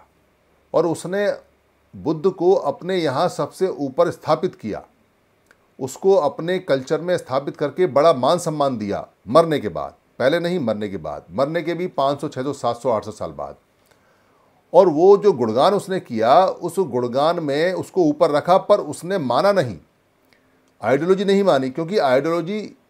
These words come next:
उसके लिए वम है, उसके लिए वमन है, उसके लिए वमती है, उसके लिए वमतू है, उसके लिए वमत है, उल्टी है।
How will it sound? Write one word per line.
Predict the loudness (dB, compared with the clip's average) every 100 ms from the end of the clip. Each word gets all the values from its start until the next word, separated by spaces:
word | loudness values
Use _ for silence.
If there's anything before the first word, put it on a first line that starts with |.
| _
उसके | -16 -2 -2
लिए | 0 0 2
वम | 4 4
है, | 2 -6 -8 _
उसके | -16 -4 -2
लिए | -2 -2 -2 -2 -6 -18
वमन | -2 2 2
है, | 2 0
उसके | -6 -6 -4
लिए | -2
वमती | 2 0 -2 -2 0
है, | 0
उसके | -2 -2
लिए | 0
वमतू | 0 -2 0 0
है, | 2
उसके | -2 -4
लिए | -4
वमत | 0 2 2 0
है, | -4
उल्टी | -6 -4 -2
है। | -2 -2 -6